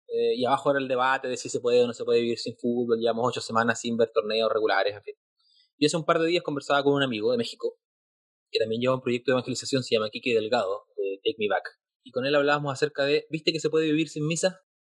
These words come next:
No porque nosotros lo creyéramos, no, no como una afirmación, sino como algo que, que hemos, eh, visto. O sea, la gente puede vivir sin misa. Y claro, hay algunos que están sufriendo por no poder comulgar,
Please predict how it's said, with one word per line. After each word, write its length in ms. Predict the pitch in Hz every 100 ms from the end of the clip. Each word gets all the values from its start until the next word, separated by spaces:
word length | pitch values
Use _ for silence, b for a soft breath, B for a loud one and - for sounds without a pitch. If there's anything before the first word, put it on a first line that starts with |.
| -
No 280 | 127 156 196
porque 280 | 196 175
nosotros 340 | 165 160 170 156
lo 100 | 135
creyéramos, 540 | 123 127 180 110 98 -
no, 220 | 120 147
no 100 | 151
como 160 | 156 165
una 140 | 170
afirmación, 640 | 147 139 117 - 156 101 _ _
sino 240 | - 131 143
como 180 | 156
algo 220 | 151 170 170
que, 340 | 170 160 151
que 140 | 147 151
hemos, 220 | 160 156 _ -
eh, 160 | 143
visto. 260 | 170 143 -
O 40 |
sea, 140 | - 131
la 200 | 123 -
gente 460 | 170 170 180 190 _ _ _
puede 180 | 320 339
vivir 160 | 339 302
sin 160 | 339
misa. 200 | 330 262 135
Y 140 | 123
claro, 180 | 135 110
hay 60 |
algunos 340 | 117 113 135 147
que 80 | 127
están 200 | - 113
sufriendo 440 | - 104 107 120
por 120 | 107
no 80 | 107
poder 160 | 110 107
comulgar, 380 | - 107 127